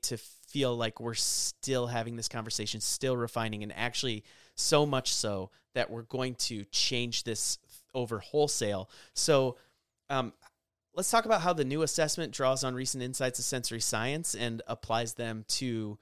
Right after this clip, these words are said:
specialty coffee. Um, previously, the cupping protocol could be classed under the affective assessment, meaning that some type of judgment about value or preference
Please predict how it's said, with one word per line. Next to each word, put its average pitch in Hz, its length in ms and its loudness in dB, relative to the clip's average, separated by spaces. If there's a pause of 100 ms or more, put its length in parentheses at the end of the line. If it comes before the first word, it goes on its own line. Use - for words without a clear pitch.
(340)
specialty 113 540 -2
coffee. 107 500 -4 (1700)
Um, 113 360 -4 (180)
previously, 208 480 0
the 127 100 -4
cupping 151 300 -2
protocol 120 500 -2
could 120 200 -10
be 117 80 -10
classed 117 360 -2
under 113 220 -8
the 107 240 -12
affective 107 640 -4
assessment, 90 600 -6 (440)
meaning 139 320 -2
that 120 240 -4
some 135 180 -2
type 123 180 -2
of 117 100 -10
judgment 120 340 0
about 113 220 0
value 117 280 0
or 101 60 -4
preference 110 600 -4